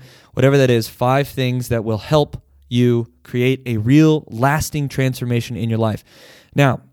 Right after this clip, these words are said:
this doesn't mean it's the exhaustive list, that this is everything that you need, this is the only five things that you need. This is a list of things that will come in very, very handy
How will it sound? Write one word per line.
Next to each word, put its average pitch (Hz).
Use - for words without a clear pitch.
this 123
doesn't 135
mean 127
it's 123
the 120
exhaustive 117
list, 131
that 113
this 117
is 110
everything 135
that 131
you 123
need, 127
this 117
is 104
the 98
only 139
five 131
things 127
that 123
you 117
need. 120
This 147
is 127
a 120
list 120
of 123
things 113
that 107
will 117
come 127
in 113
very, 127
very 113
handy 147